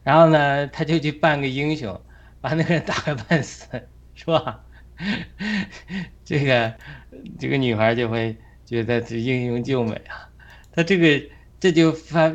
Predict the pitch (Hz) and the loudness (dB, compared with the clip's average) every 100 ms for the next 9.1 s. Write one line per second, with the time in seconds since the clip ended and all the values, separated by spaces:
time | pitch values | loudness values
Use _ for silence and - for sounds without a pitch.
0 | 156 - 160 143 127 135 156 151 123 117 | -4 -4 -2 0 0 2 4 4 2 0
1 | 113 92 107 127 165 170 127 127 135 127 | 0 -2 -4 0 2 4 2 0 0 0
2 | 104 104 131 113 107 - 95 90 - - | 0 0 -2 -4 -6 -8 -6 -6 -10 -18
3 | - - - - 131 127 120 127 143 147 | -20 -20 -20 -10 -2 2 2 2 2 2
4 | 151 135 123 120 - 131 101 98 110 113 | 4 2 0 -4 -2 0 0 -4 -4 -2
5 | 113 90 - - - - - - 143 110 | -2 -4 -8 -20 -20 -20 -8 0 2 2
6 | 107 117 120 143 135 110 120 104 92 104 | 2 0 -2 2 2 2 0 -2 -2 -8
7 | - - - - - 120 110 107 120 123 | -18 -20 -20 -20 -10 -6 -4 -4 -4 -6
8 | - - - - 131 131 120 98 92 107 | -8 -12 -8 0 2 4 2 2 0 -2
9 | 95 | -2